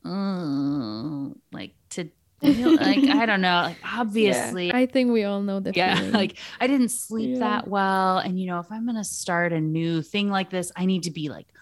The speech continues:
Speaker 1: really ready for it. So I'm gonna take
Speaker 2: Mm-hmm.
Speaker 1: one day for me. I'm just gonna hit snooze. And then tomorrow is gonna start the
Speaker 2: Mm.
Speaker 1: thing." And then tomorrow, tomorrow, tomorrow,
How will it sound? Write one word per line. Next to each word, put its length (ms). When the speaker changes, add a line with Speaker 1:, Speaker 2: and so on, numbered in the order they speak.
Speaker 1:
really 600
ready 380
for 260
it. 200
So 120
I'm 120
gonna 160
take 200
Speaker 2:
Mm-hmm. 140
Speaker 1:
one 240
day 200
for 200
me. 520
I'm 160
just 180
gonna 160
hit 320
snooze. 600
And 180
then 160
tomorrow 1000
is 180
gonna 280
start 360
the 220
Speaker 2:
Mm. 60
Speaker 1:
thing." 300
And 200
then 320
tomorrow, 360
tomorrow, 420
tomorrow, 400